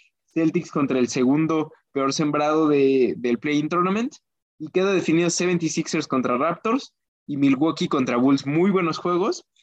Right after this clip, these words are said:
que, por ej-, que ahorita hay que comentar un poquito de eso. Escuché por ahí, este, que hay un jugador de seventy-sixers, Matisse Thybulle, un muy buen jugador defensivo, un buen ala defensivo,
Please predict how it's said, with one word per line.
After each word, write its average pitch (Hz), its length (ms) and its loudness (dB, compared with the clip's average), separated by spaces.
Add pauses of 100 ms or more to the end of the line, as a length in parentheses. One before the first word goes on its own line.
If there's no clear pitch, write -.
(500)
que, 151 160 -2
por 151 180 -2
ej-, - 380 -6
que 139 420 0
ahorita 156 600 0 (260)
hay 127 180 0
que 165 140 -4
comentar 147 300 0
un 151 80 -2
poquito 151 320 -2
de 139 80 2
eso. 185 280 -2 (380)
Escuché 147 460 -2
por 190 160 0
ahí, 160 340 2
este, 127 680 0 (880)
que 143 100 -4
hay 160 140 0
un 185 80 4
jugador 156 420 0
de 170 80 0
seventy-sixers, 165 720 -2
Matisse 135 380 -4
Thybulle, 170 420 2
un 156 360 2
muy 180 240 2
buen 170 160 -2
jugador 151 340 -4
defensivo, 151 480 0
un 151 80 -2
buen 151 160 0
ala 156 160 0
defensivo, 143 640 -2